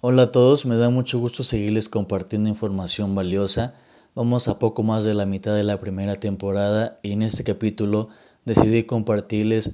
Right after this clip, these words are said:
sobre los beneficios y riesgos de realizar actividad física. Tema que se ha hablado mucho, pero que observé en sus mensajes que sigue existiendo la duda en qué tanto se debe realizar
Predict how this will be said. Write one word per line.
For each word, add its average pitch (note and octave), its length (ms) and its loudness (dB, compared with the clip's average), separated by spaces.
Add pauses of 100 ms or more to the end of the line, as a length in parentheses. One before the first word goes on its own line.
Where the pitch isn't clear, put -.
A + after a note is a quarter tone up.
sobre G#2+ 240 -2
los G#2 180 0
beneficios A2 680 -2
y G#2+ 100 -2
riesgos A2 640 0
de A#2 140 -2
realizar G#2 360 -2
actividad G2+ 520 -4
física. A2+ 560 -8 (720)
Tema C3+ 260 2
que C3 100 2
se B2+ 100 2
ha B2+ 40 6
hablado A#2+ 320 6
mucho, A#2+ 560 -2
pero A2+ 180 0
que - 80 0
observé C3 360 0
en C3 60 0
sus B2+ 160 -4
mensajes A#2+ 760 0 (400)
que A#2 100 -4
sigue B2+ 220 6
existiendo A#2 600 0
la A2+ 120 0
duda A2 420 0
en A2 200 -6
qué B2+ 120 -2
tanto B2 300 0
se A2+ 80 -4
debe G#2+ 240 0
realizar G2+ 580 -4